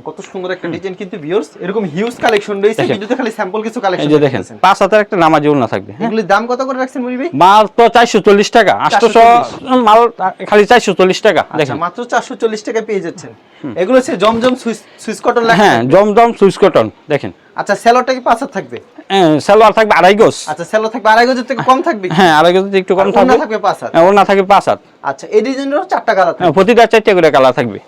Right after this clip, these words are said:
Speaker 1: যত পিস চায় তত পিস দিতে
Speaker 2: যত
Speaker 1: পারবেন?
Speaker 2: পিস চায় তত পিস দেওয়া যাবে, সমস্যা নাই।
Speaker 1: দেখেন, এটা হচ্ছে নামাজ একটা ওড়না, অসাধারণ একটা কালেকশন।
Speaker 2: ভাই, আমরা তো আর কিনা বেশি না, আমরা নিজেরা তৈরি করি, এই কারণে যত পিস চায় তত পিস দেওয়া
Speaker 1: তত
Speaker 2: যাবে।
Speaker 1: পিস দিয়ে দেবো।
Speaker 2: হ্যাঁ।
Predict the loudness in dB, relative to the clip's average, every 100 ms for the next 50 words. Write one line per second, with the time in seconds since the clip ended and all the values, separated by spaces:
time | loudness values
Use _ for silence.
0 | _ -6 -4 -4 -8 -2 0 0 -4 -4
1 | -8 -8 2 2 4 2 2 4 4 4
2 | 2 4 4 4 4 2 0 -2 -2 -2
3 | -6 -8 -8 -8 -8 -6 -4 -4 -6 -10
4 | -6 -6 -4 -4 -4 -6 -6 -8 -8 -8
5 | -10 -20 -20 -20 -2 2 4 4 2 4
6 | 2 2 2 4 4 4 4 4 4 4
7 | 4 6 4 4 4 6 6 4 2 2
8 | 2 2 2 2 2 2 2 0 2 4
9 | 4 4 2 0 -6 -6 -6 -2 -2 -2